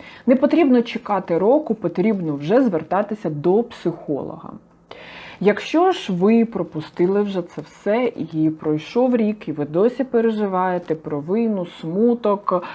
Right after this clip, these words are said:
а, не, не можете адаптуватися, ви весь час проживаєте, м, оцю віддаленість від, від людей, проживаєте, що ви досі знаходитеся, наче в якомусь фільмі,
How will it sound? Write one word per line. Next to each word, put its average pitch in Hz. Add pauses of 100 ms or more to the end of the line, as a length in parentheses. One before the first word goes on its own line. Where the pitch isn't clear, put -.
(280)
а, 160 (200)
не, 180
не 190
можете 220
адаптуватися, 180 (160)
ви 180
весь 180
час 220 (100)
проживаєте, 185 (440)
м, 165 (100)
оцю 170
віддаленість 170
від, 160
від 165
людей, 165 (120)
проживаєте, 175
що 175
ви 170
досі 190
знаходитеся, 190
наче 175
в 175
якомусь 208 (120)
фільмі, 175